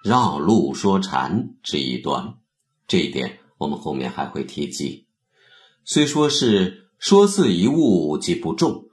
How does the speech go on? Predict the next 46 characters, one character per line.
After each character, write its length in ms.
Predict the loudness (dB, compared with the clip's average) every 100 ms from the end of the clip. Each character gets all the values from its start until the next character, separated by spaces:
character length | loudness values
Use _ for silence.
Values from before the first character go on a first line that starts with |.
| _ _ _ _ 0
也 220 | 2 2
算 280 | 4 2 2
是 200 | 0 0
对 180 | 0
文 320 | 0 0 0 0
字 160 | -2
说 240 | 0 0 -2
法 240 | -4 -6
的 380 | -6 -8 -10 _ _
最 280 | 2 2 2
大 240 | 0 -4
程 320 | -6 -6 -4
度 160 | -2 -4
的 160 | -6 -8
超 280 | -4 -4
越。 300 | -2 -4 -6 -14 _ _ _ _ _ _ _ _ _ _ _ _ _
智 160 | 0 2
贤 220 | 2 2
禅 260 | 0 0
师 460 | 2 2 0 -2 -18 _ _
也 160 | 2 4
曾 400 | 2 2 2 2
有 180 | 0
过 180 | 2 4
一 120 | 4
个 380 | 4 0 -2 -8 _
历 300 | 2 4 4
尽 360 | 2 0 0 -2
奇 340 | -2 0 2
险 340 | 0 -2 -2 -4
的 120 | -6
妙 420 | -4 0 0 -2 -4
喻。 360 | -4 -4 -12 _ _ _ _ _ _ _ _ _ _ _ _ _ _ _
智 180 | 0 2
贤 440 | 4 4 4 0 -2
有 180 | -2
次 140 | 0 -2
上 260 | 0 -2
堂 240 | -2 -6 -4
讲 260 | -4 -4
法 160 | -4 -4
时， 380 | -4 -6 -4 -4
对 180 | -4 -4
僧 240 | -6 -4
众 200 | -6 -6
说 320 | -6 -8 -8